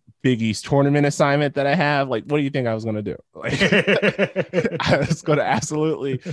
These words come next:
uh, get ready for that assignment or get ready for that on-air thing. And,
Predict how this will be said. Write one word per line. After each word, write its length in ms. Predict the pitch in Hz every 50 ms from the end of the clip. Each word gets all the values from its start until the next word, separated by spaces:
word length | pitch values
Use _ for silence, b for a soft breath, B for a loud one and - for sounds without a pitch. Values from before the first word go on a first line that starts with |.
| B B 170 135 B
uh, 260 | - - 135 131 131 127
get 140 | 127 143 135
ready 260 | 131 135 123 123 123
for 120 | - 135
that 160 | 127 123 113
assignment 680 | 110 110 110 110 110 - - 127 123 120 104 101 98 95
or 120 | 95 92
get 140 | 95 113 107
ready 180 | 101 110 110 107
for 140 | 104 - 110
that 160 | 107 104 101
on-air 380 | 101 104 101 101 101 101 98
thing. 360 | 95 - 98 90 87 87 90 87
And, 160 | 80 82